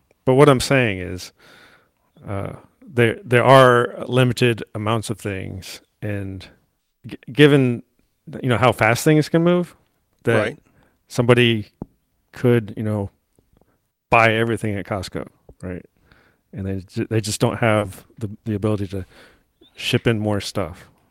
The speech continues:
Speaker 1: right? That
Speaker 2: Right.
Speaker 1: fa-, fast enough for everybody to get stuff.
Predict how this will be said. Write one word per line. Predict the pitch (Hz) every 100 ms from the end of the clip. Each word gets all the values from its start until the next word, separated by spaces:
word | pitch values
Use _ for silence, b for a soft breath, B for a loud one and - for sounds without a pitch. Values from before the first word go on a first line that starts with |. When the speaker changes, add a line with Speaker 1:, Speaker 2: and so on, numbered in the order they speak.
| _ -
Speaker 1:
right? | 92 90 _ - _ _ -
That | 101
Speaker 2:
Right. | 107 _ -
Speaker 1:
fa-, | - 117 -
fast | - 110 104 107
enough | 98 98
for | - - 107 101
everybody | 104 104 104 98
to | -
get | 104 85
stuff. | - 87 -